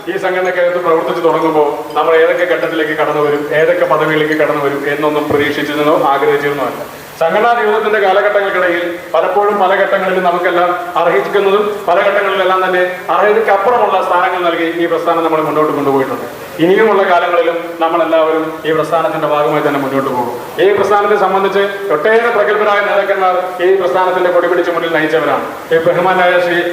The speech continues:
ഷാഫി പറമ്പിൽ എം പി ഇവിടെയുണ്ട്, പ്രിയപ്പെട്ട ശ്രീ പി സി വിശ്വനാഥ് എം എൽ എ അല്പം മുമ്പാണ് ഇവിടെ വന്ന് ഈ, ഈ ചടങ്ങിൽ പങ്കെടുത്തതിന് ശേഷമാണ് അദ്ദേഹത്തിന് മണ്ഡലത്തിലെ ഒരു പരിപാടി ഉള്ളതിന്റെ പേരിൽ കടന്നുപോയത്. ഏറെ പ്രിയങ്കരനായ മുൻ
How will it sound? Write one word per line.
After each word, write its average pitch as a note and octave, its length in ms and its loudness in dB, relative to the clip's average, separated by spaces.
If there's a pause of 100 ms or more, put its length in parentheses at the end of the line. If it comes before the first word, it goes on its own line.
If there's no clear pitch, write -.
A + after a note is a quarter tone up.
(140)
ഷാഫി F#3 200 2
പറമ്പിൽ F3+ 360 2
എം F3 120 0
പി F3+ 60 0
ഇവിടെയുണ്ട്, E3+ 800 0
പ്രിയപ്പെട്ട F3+ 420 2
ശ്രീ F3 180 2
പി F3 160 0
സി F3+ 120 0
വിശ്വനാഥ് F#3 400 0
എം F3+ 120 0
എൽ F3 100 2
എ D3+ 140 0
അല്പം E3 200 0
മുമ്പാണ് F3 460 2
ഇവിടെ E3 160 2
വന്ന് E3+ 220 2
ഈ, E3 160 -2 (440)
ഈ E3 140 -4
ചടങ്ങിൽ E3+ 300 0
പങ്കെടുത്തതിന് F3 440 0
ശേഷമാണ് D#3+ 680 0
അദ്ദേഹത്തിന് F3 340 2
മണ്ഡലത്തിലെ E3+ 520 0
ഒരു E3+ 180 2
പരിപാടി E3 380 2
ഉള്ളതിന്റെ D#3+ 420 0
പേരിൽ D#3 380 0 (200)
കടന്നുപോയത്. D3+ 720 2 (160)
ഏറെ F#3+ 240 2
പ്രിയങ്കരനായ F#3+ 480 2
മുൻ F#3 200 2